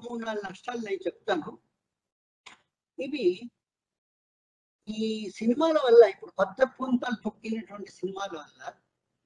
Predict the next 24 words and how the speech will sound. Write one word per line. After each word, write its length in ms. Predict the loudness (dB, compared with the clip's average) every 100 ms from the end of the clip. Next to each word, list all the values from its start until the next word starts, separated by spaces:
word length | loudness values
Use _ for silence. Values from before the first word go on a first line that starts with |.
| _ _ _
సినిమాలు 480 | -14 -8 -6 -6 -10
సమాజాన్ని 540 | -10 -2 0 0 -4 -6
చెడగొడుతున్నాయా, 640 | -8 -10 -12 -14 -10 -8 -8 -10 _ _ _ 6
లేదా 120 | 6
సమాజం 540 | 2 -2 -2 -2 -2 -4
సినిమాని 500 | 0 -2 0 -2 -2
చెడగొడుతున్నదా 640 | -2 -2 -6 -8 -10 -8 -10
అనేది 260 | -10 -12
పెద్ద 240 | -14 -14 -12
డిబేట్. 420 | -8 0 0 0
అది 340 | -8 -10 -12 _ _ _ _ _ _ _ 0
వాళ్ళు 220 | 0 -2
ఏమంటారంటే, 720 | -6 -10 -12 -10 -12 -16 -20 _ _ _ _ 0
"మీరు 300 | 0 0 -4
చూస్తున్నారు 440 | -4 -6 -6 -2
కాబట్టి 200 | 0 6
మేము 160 | 6 6
అలాగే 300 | 2 0 -2
తీస్తున్నాం" 460 | -10 -16 -8 -8
అంటారు. 440 | -8 -14 -12 -10 -12 _ _ _ _ _ _
ప్రేక్షకులు 760 | -6 -6 -4 -8 -8 -10 -8 -10 -16 _ _ _ _ _ _ _ -12
ఏమంటారు, 420 | -10 -10 -6 -6
దానికి 520 | -6 -10 -4 -2 0
రివర్స్, 380 | 0 2 0 -4